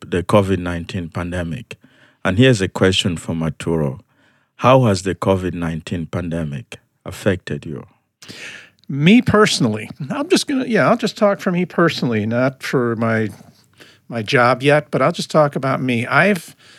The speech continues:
Speaker 2: I just celebrated with my mother her ninety-seventh birthday on Monday. And I was able to be with her. And I could not get over, I still have that,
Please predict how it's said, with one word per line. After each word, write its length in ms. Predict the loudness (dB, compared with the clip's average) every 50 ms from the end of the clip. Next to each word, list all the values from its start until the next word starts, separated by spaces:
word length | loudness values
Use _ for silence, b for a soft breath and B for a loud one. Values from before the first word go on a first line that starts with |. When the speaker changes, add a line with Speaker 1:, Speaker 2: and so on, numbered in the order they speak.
| b b b b b b _
Speaker 2:
I 140 | 0 2 2
just 240 | 2 2 0 2 4
celebrated 680 | 4 4 6 6 6 6 6 8 6 6 4 2 0 B B B B 2
with 180 | 4 4 6
my 120 | 6 6 6
mother 380 | 6 6 4 4 4 2 2
her 120 | 2 2 4
ninety-seventh 760 | 4 4 6 4 4 2 2 2 2 2 2 0 -2 0 0
birthday 460 | 2 2 2 2 2 2 2 2 4
on 160 | 2 2 2
Monday. 460 | 2 4 4 2 2 0 -4 -6 -10 -14 _ _ b b b b b b b b b b b b b b b _
And 760 | 0 2 4 4 6 6 4 4 4 4 4 2 0 -2 -4 -10 _ _ _
I 120 | 2 4 4
was 200 | 4 2 2 0 0 2
able 400 | 6 6 6 6 6 6 6 4
to 200 | 4 0 -2 -2
be 400 | -2 0 2 4 4 6 4 4
with 260 | 4 2 2 2 0
her. 520 | -2 -4 -2 -2 -2 -2 -2 -6 -10 -14 -18 _ _ _ _ _ _ _ _ _ _ _
And 160 | -4 -2 -2
I 80 | -2 -4
could 360 | -6 -6 0 2 2 4 4
not 440 | 4 2 4 4 2 2 0 -2 -8 -20 _ _ _
get 220 | 2 4 4 4
over, 200 | 4 2 2 2
I 80 | 2 2
still 480 | 2 0 -4 -2 2 4 6 6 4 2
have 300 | 2 2 2 2 2 0
that, 280 | 0 -2 -2 -4 -6